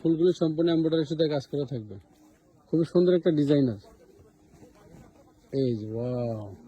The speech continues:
দেখুন তো কত সুন্দর এগুলি এমব্রয়ডারি সুতায় কাজ, তিনশো টাকা।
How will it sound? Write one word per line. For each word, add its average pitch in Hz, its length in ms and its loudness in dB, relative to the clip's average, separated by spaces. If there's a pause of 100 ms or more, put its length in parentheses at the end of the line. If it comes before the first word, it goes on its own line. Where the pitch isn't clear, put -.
(240)
দেখুন 143 260 0
তো 170 140 -2 (460)
কত 151 140 2
সুন্দর 180 420 6
এগুলি 175 260 8 (480)
এমব্রয়ডারি 160 380 6
সুতায় 165 260 4
কাজ, 165 240 2
তিনশো 170 280 4
টাকা। 120 260 0